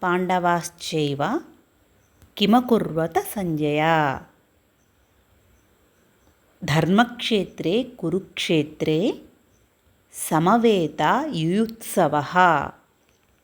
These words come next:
ಮಾಮಕಾಃ ಪಾಂಡವಾಶ್ಚೈವ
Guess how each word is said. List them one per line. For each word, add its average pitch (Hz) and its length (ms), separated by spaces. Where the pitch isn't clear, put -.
ಮಾಮಕಾಃ 202 960
ಪಾಂಡವಾಶ್ಚೈವ 165 1300